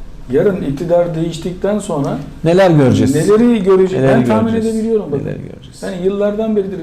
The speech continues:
Speaker 1: biz dile getiriyoruz, söylüyoruz ama ne fayda?
Speaker 2: Yok.
Speaker 1: Yani ne, ne fayda?
Speaker 2: Ya
Speaker 1: Yani
Speaker 2: bakın
Speaker 1: ne
Speaker 2: bazı şeyler hep örnekler oluyor da.
Speaker 1: Hı.
Speaker 2: Yani, e, Avrupa'da, Avrupa'nın Cumhurbaşkanı uçağına binecek insanların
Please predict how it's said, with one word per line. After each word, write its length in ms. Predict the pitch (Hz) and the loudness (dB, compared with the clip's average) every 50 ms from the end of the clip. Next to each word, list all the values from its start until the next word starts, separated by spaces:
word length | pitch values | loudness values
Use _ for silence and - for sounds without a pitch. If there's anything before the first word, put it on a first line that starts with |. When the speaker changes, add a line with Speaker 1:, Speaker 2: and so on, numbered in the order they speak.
| 165 | -10
Speaker 1:
biz 180 | 175 165 160 170 | -10 -10 -8 -4
dile 140 | 185 180 175 | -4 -4 -2
getiriyoruz, 760 | 175 175 165 165 - 170 180 175 151 123 98 - - - - - - - - - - - - | -2 -4 -6 -6 -6 -6 -4 -2 -2 -2 -4 -6 -10 -14 -16 -16 -18 -20 -18 -20 -20 -20 -18
söylüyoruz 680 | - - - 160 180 190 220 233 214 202 240 233 - - - - - - - - | -10 -6 -2 0 2 2 4 2 2 2 0 -4 -8 -12 -16 -18 -18 -18 -8 -4
ama 200 | - 202 233 247 | 0 2 2 4
ne 200 | 240 240 254 240 | 4 2 2 2
fayda? 320 | 240 - - - 208 - - | 0 -2 -4 -4 -4 -6 -8
Speaker 2:
Yok. 520 | - - - - - - - - - - - - - - - - - - | -12 -14 -16 -16 -18 -20 -20 -20 -20 -20 -20 -20 -20 -20 -20 -20 -18 -12
Speaker 1:
Yani 140 | - - 143 | -8 -6 -6
ne, 220 | 180 95 - - 165 | -4 -4 -6 -6 -6
ne 300 | 180 190 190 196 202 196 - | -4 -4 -4 -4 -6 -6 -4
fayda? 140 | - - 240 240 415 | -2 -2 0 2 2
Speaker 2:
Ya 40 | 214 | 2
Speaker 1:
Yani 40 | 220 | 2
Speaker 2:
bakın 260 | 240 208 - 208 202 | 2 2 2 2 2
Speaker 1:
ne 60 | 185 | 4
Speaker 2:
bazı 260 | 196 208 208 202 208 - | 4 4 4 4 2 2
şeyler 240 | 208 196 196 185 | 4 4 6 6
hep 140 | 196 208 202 | 4 4 4
örnekler 480 | 208 185 180 180 185 180 180 - 185 170 | 4 4 4 4 2 2 2 0 0 2
oluyor 300 | 170 165 175 180 175 143 | 4 4 4 4 2 2
da. 120 | 123 110 - - - - | 0 -2 -4 -6 -8 -6
Speaker 1:
Hı. 60 | 131 | -2
Speaker 2:
Yani, 340 | 127 135 131 135 135 135 127 - - - - - - - - - - - - - - - - - | 0 2 2 2 2 0 -2 -4 -8 -16 -20 -20 -20 -20 -20 -20 -20 -20 -20 -20 -20 -20 -12 -6
e, 380 | - 117 117 113 113 113 110 101 - - 60 - - 50 - - - - - - - - - - - - - - - - | -4 -2 0 0 0 -2 -2 -4 -4 -6 -6 -8 -10 -12 -12 -14 -16 -16 -16 -18 -18 -18 -20 -20 -20 -20 -20 -20 -10 -2
Avrupa'da, 760 | - 156 147 165 180 175 - 165 160 143 135 131 120 117 120 123 - - - | 2 4 4 4 4 4 4 2 4 4 4 4 4 2 0 -4 -10 -6 -2
Avrupa'nın 640 | 131 127 131 143 143 139 - 147 139 135 127 123 - - 113 | 0 2 2 0 0 -2 -4 -2 -2 -2 -4 -4 -6 -6 -6
Cumhurbaşkanı 680 | 120 127 135 135 135 139 127 117 - - 127 117 113 104 | -4 -2 -2 0 0 0 0 0 -2 -6 -6 -6 -6 -8
uçağına 520 | 110 101 - - 127 123 131 143 139 123 | -10 -8 -6 -4 -4 -2 -2 -2 -2 0
binecek 420 | 117 117 120 113 110 123 120 123 | 0 0 0 0 0 0 -2 0
insanların 1300 | 127 113 104 110 110 113 110 110 110 117 131 - - - - - - - - - - - 120 120 110 101 | -2 -4 -4 -2 -4 -2 -2 -2 -2 -2 -2 -4 -6 -12 -16 -18 -18 -20 -20 -20 -6 -2 0 2 2 0